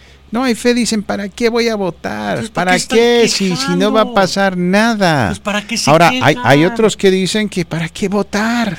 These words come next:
Speaker 1: Dicen, ¿para qué votar si, si existe la autoridad moral? Ya, señor López Obrador. A ver, empecemos con Enrique Peña Nieto. ¿Dónde están los cuarenta y tres estudiantes?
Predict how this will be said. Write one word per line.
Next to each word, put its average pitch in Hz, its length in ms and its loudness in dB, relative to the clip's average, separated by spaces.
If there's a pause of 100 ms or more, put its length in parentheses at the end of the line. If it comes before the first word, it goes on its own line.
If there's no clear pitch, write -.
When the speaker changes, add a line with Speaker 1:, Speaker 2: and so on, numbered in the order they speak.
Speaker 1:
Dicen, 185 320 -4
¿para 165 180 -2
qué 220 180 -4
votar 202 480 -4
si, 160 300 -2 (300)
si 170 240 2
existe 208 500 0
la 196 80 4
autoridad 180 640 0
moral? 196 520 -2
Ya, 240 460 -4
señor 196 340 -2
López 208 360 -4
Obrador. 202 580 -4 (640)
A 139 100 -8
ver, 208 260 0
empecemos 190 540 -2
con 190 160 -2
Enrique 196 360 -4
Peña 175 260 -2
Nieto. 185 340 -2
¿Dónde 208 380 0
están 202 340 -4
los 196 160 -6
cuarenta 165 380 -4
y 160 60 -6
tres 185 280 -4
estudiantes? 165 1000 -6